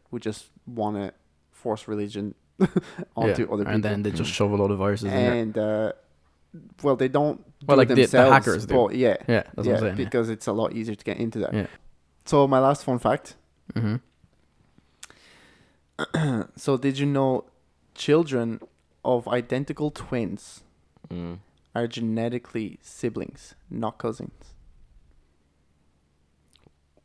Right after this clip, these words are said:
Speaker 3: W-, wait, say
Speaker 2: Wait,
Speaker 3: again?
Speaker 2: say it again?
Speaker 1: Siblings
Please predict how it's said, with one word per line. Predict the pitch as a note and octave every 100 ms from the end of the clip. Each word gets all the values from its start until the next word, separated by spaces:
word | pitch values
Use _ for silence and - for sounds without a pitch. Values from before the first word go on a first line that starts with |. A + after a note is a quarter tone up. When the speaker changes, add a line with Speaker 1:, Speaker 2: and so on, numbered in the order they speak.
| _ -
Speaker 3:
W-, | F#2+ -
wait, | F#2 E2
say | C#3+ A#2+
Speaker 2:
Wait, | C#3
Speaker 3:
again? | B2
Speaker 2:
say | C3 C3+
it | C#3
again? | C#3+ F#3 G3 - _ _ _ _ _ _ - _ _ _ _
Speaker 1:
Siblings | - - D3+ F#3 G3+ G3+ -